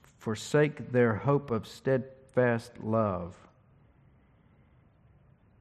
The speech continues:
Verse nine, "But I, with the voice of thanksgiving, will sacrifice to you.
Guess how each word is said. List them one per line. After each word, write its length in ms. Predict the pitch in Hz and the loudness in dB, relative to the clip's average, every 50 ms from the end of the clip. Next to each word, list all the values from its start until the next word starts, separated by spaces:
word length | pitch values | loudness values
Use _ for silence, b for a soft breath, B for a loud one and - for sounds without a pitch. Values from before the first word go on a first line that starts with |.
| _ _ _ _ _ _ _ _ _ _ _ _ _ - _ - | _ _ _ _ _ _ _ _ _ _ _ _ _ -20 _ -4
Verse 260 | 113 110 104 - - | -2 -2 -2 0 2
nine, 340 | 135 131 127 117 110 110 110 | 2 4 4 4 2 2 2
"But 160 | 107 107 110 | 2 2 2
I, 220 | 117 127 131 123 | 2 2 2 2
with 180 | 117 113 107 - | 2 0 -2 -4
the 80 | 107 | -6
voice 320 | 98 101 113 117 117 110 - | -6 -2 -2 -2 -2 -4 -6
of 100 | 101 - | -10 -6
thanksgiving, 640 | - 120 117 110 - - - 139 139 120 113 104 104 | -4 -2 -2 -2 -4 -6 -2 -2 -2 0 0 -2 -2
will 120 | 101 101 | -4 -6
sacrifice 800 | 101 - 127 120 117 113 - 110 - - - 101 101 101 95 - | -8 -8 -6 -6 -6 -6 -6 -12 -12 -6 -4 -4 -4 -4 -6 -8
to 120 | - - | -10 -8
you. 460 | 101 98 110 139 151 123 92 87 104 | -8 -6 -4 -4 -4 -4 -6 -8 -10